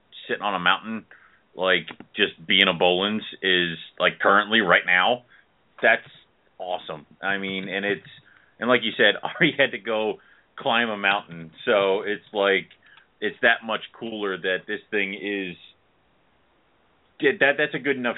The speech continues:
shot to be thrown in any reptile book, in my opinion, or National Geographic or something like that. So the fact that it's on, it's been submitted as a calendar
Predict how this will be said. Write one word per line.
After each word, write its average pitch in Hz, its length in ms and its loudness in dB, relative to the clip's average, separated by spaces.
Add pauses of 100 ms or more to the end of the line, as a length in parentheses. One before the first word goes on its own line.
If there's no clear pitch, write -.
shot 117 260 2
to 107 60 -10
be 98 220 -12
thrown 107 280 -6
in 98 100 -2
any 104 200 -4
reptile 98 480 0
book, 90 240 -6
in 90 100 -8
my 90 300 0 (340)
opinion, 87 560 -2 (360)
or 95 600 4 (220)
National 104 400 2
Geographic 90 600 0
or 87 120 -6
something 92 260 -10
like 85 220 -6
that. 90 280 2 (220)
So 87 360 0 (360)
the 107 140 0
fact 117 180 4
that 110 80 -4
it's 104 160 -4
on, 98 480 -6 (200)
it's 95 180 -14
been 98 180 -8
submitted 110 360 0
as - 160 -2 (100)
a 85 160 0 (160)
calendar 104 380 0